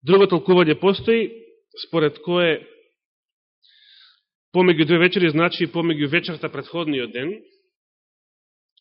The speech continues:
и вечерта наредниот, па на тој начин се обидуваат да ги усогласат оние разлики во Евангелијата, помеѓу трите синоптички Евангелија и Јовановото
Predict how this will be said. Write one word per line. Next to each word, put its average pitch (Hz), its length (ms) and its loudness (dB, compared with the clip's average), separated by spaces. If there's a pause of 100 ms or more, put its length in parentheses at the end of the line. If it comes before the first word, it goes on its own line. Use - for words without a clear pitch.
и 175 140 0
вечерта 151 420 -2
наредниот, 139 560 -2
па 156 140 -8
на 143 100 -8
тој 165 160 -4
начин 156 260 -8
се - 140 -14
обидуваат 131 640 -10 (880)
да 143 120 -2
ги 127 120 -8
усогласат 147 720 -6 (240)
оние 143 360 0
разлики 139 420 -4
во 120 180 -6
Евангелијата, 120 800 -4
помеѓу 120 400 -12
трите 123 380 -8 (100)
синоптички 123 540 -10
Евангелија 113 420 -6
и 113 80 -4
Јовановото 113 760 -8